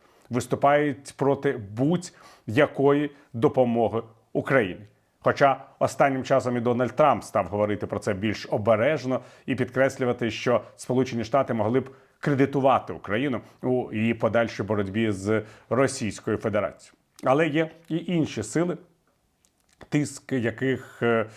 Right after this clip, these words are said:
відчуває Майк Джонсон. Це лідери практично всіх країн цивілізованого світу, які і публічно, і непублічно закликають його не зволікати із ухваленням рішень. Це адміністрація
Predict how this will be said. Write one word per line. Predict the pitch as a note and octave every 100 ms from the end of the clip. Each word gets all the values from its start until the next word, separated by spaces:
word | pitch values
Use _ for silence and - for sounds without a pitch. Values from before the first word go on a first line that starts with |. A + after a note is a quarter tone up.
| - - -
відчуває | B2 - C3+ A#2 A2+ A2 A2 - _ _ -
Майк | A#2+ A#2 G2
Джонсон. | G2 A#2+ F2 - - _ _ _ _ -
Це | C#3 C#3 C3 - _ _ _
лідери | A2+ B2+ B2 B2 A#2+ - -
практично | C3+ - B2 - A#2+
всіх | - - D3+ -
країн | A#2+ A#2+ C3+ C3+ _
цивілізованого | - D3+ B2 A#2 B2 B2 A#2+ A#2+
світу, | A2+ F2 - _ _
які | A#2+ A#2 B2 A2+ - _ _
і | E3
публічно, | C3+ D3 A2+ A#2+ - A2 G#2 - _
і | D#3+ C#3+ C#3+ -
непублічно | B2+ C#3 C3 A#2 A#2+ - A2 - -
закликають | A#2 A2+ A#2 C3 C3 A#2+
його | A2 B2+
не | A2+ B2+ A#2+
зволікати | G#2+ A#2+ A2 B2 A#2 - A2
із | A#2 A2
ухваленням | - - A2 F#2+ F#2 G2
рішень. | F#2 D#2 - _ _ - -
Це | - D3+ E3
адміністрація | F3+ B2 A#2 - G#2+ G2 -